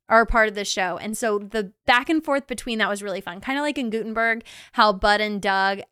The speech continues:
act as the characters they've written, but then they're also themselves. They kind of break out of it too.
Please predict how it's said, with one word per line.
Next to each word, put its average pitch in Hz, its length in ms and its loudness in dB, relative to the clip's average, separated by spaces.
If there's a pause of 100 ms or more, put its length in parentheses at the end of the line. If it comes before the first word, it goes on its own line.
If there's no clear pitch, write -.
(140)
act 208 460 2
as 190 380 2
the 202 80 -4
characters 202 500 -6
they've 202 180 -6
written, 196 380 -6
but 202 140 -4
then 196 120 -4
they're 190 140 -4
also 185 360 -4
themselves. 190 560 -6
They 196 120 -6
kind 190 180 -6
of 185 160 -12
break 190 280 -6
out 170 200 0
of 208 120 -2
it 262 220 -4
too. 226 440 0